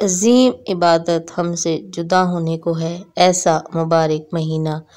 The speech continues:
हमसे पर्दे में छुपने वाला है, जिसमें रोज़ाना गुनाहगारों की कसीर तादाद को बख्श दिया जाता था। जिन मुसलमानों ने इसकी अजीमुल मर्तबत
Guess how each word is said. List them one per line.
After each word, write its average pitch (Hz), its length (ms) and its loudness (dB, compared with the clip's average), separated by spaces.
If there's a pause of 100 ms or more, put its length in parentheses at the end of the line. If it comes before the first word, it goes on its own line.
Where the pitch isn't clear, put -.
(380)
हमसे 190 760 2
पर्दे 185 360 4
में 160 180 -6
छुपने 202 540 -2
वाला 156 360 -2
है, 160 220 -6 (200)
जिसमें 208 360 -2
रोज़ाना 190 720 2 (500)
गुनाहगारों 202 720 4
की 196 120 -6
कसीर 208 680 0
तादाद 160 640 -2
को 165 120 -2
बख्श 180 540 -2
दिया 165 260 2
जाता 156 400 -4
था। 165 280 -12 (800)
जिन 240 240 6
मुसलमानों 185 720 2
ने 180 160 -2
इसकी - 320 -4 (100)
अजीमुल 175 720 0
मर्तबत 175 760 -4